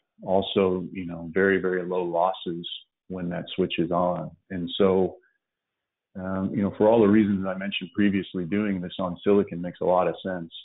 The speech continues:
for the market. Um, but because it is a method, you know, it can certainly apply to other materials,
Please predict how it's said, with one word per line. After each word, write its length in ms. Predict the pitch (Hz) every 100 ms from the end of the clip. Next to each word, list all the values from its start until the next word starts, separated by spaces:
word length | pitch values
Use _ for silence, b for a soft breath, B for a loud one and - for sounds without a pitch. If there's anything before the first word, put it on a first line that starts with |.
| _ _ -
for 60 |
the 100 | 82
market. 460 | 82 90 90 90 85 - _ _ - 127
Um, 560 | 92 90 90 87 87 87
but 340 | 107 87 90 - - _ _ _
because 320 | - - 123 107
it 100 | 104
is 160 | 110
a 60 | 92
method, 540 | 95 107 - 87 85 - _ _ _
you 100 | 87
know, 120 | 87
it 80 | 92
can 140 | - -
certainly 360 | 95 92 90
apply 540 | 85 76 95 90 87 85 -
to 480 | 95 90 87 85 82
other 180 | 95 95
materials, 640 | 90 82 - 101 87 78